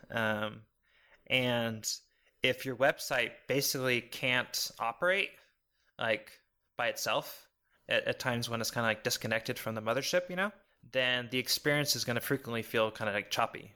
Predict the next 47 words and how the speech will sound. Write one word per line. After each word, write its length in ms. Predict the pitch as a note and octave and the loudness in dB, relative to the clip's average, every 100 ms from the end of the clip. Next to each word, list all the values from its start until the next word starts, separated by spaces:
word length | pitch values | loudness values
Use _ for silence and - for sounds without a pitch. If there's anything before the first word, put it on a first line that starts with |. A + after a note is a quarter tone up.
| - | 0
where 140 | G#2+ | 0
you, 140 | G#2 G2+ | 2 -2
like, 420 | G#2 - - - _ _ _ | -4 -4 -16 -20 _ _ _
as 160 | G#2+ G#2 | -6 -6
of 80 | - | 0
course, 340 | B2 G#2+ - | 0 0 -2
anyone, 220 | A2+ G#2+ G#2+ | -2 -2 -4
anyone, 240 | G#2+ G2+ A#2 | -6 -8 -6
you 80 | |
know, 100 | G#2 | -4
anyone 260 | A2 A2+ G#2+ | -2 0 0
listening 280 | A#2+ - G#2 | -2 -2 -6
has 160 | G2+ | -8
experienced, 400 | G#2 - E3+ - | -4 0 0 0
you 20 | G2+ | -6
know, 80 | |
you, 100 | G2 G#2+ | 0 0
like, 120 | G#2 | 0
click 180 | C#3+ C3 | 0 -2
on 80 | |
something 400 | A2+ G2 G#2 G#2 | -2 -4 -2 -2
and 120 | G#2 G2+ | -2 -4
then 100 | G2+ | -6
it 80 | |
just 220 | - - A2 | -6 -4 -2
kind 140 | G#2 | -2
of 180 | G2 - - _ _ | -4 -8 -20 _ _
breaks 420 | G#2 - - - _ _ A#2 | 2 2 -4 -10 _ _ -2
or 80 | |
sits 320 | - G#2+ - A2 | 0 0 -2 -4
around, 260 | G2+ G2 | -4 -6
you 60 | G2 | -8
know, 80 | G2 | -4
waiting 220 | G#2 G#2 | -4 -4
for 80 | - | -8
something 240 | G2 G2+ | -8 -4
to 40 | |
happen, 240 | G#2+ G#2 G2+ | -2 -2 -6
or 180 | - G#2+ | -12 -10
you 40 | |
sit 140 | - | -6
around 120 | G2+ G#2 | -6 -6
waiting 140 | G#2 | -8
for 80 | G#2+ | -10
something 240 | - G#2 | -10 -6
to 40 | G#2 | -6
happen. 180 | - | -8